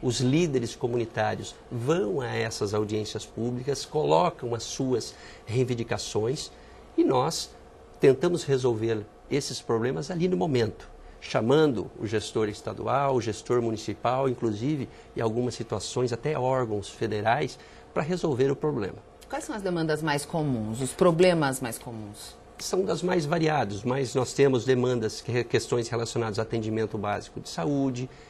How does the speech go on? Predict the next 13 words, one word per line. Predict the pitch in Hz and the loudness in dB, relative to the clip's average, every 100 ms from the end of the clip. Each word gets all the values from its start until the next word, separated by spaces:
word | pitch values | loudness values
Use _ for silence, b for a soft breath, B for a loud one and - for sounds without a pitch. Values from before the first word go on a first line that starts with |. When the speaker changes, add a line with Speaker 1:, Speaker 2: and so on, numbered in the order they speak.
| B B - | B B -6
Speaker 1:
asfalto, | 120 - 135 131 127 123 - 127 127 B - | -4 2 6 8 6 4 0 -2 -2 B -12
segurança | - 135 110 107 - 127 | 4 4 6 2 0 -4
pública, | 143 135 131 120 120 - 123 123 - - - | 2 2 4 0 -2 -2 -2 -4 -14 -20 -16
saúde, | - - 127 127 131 131 113 123 131 - - - - - - | -4 4 8 8 8 6 4 -2 -4 -14 -20 -20 -20 -20 -8
né, | 107 120 113 110 107 117 120 | -4 -2 -4 -6 -8 -10 2
questões | 127 117 - 117 104 | 4 4 4 4 4
de | 110 | 2
transporte, | 123 131 - 123 123 123 120 - 123 - - | 2 0 0 2 4 4 0 -4 -8 -10 -2
questões, | 127 - 117 113 107 - B B - | -2 2 2 2 0 -6 B B -14
inclusive, | 107 110 113 113 | -4 -2 0 0
da | 98 | -2
linha | 101 110 98 | -2 -2 -4
férrea, | - 120 120 123 95 95 | 2 4 6 4 0 -4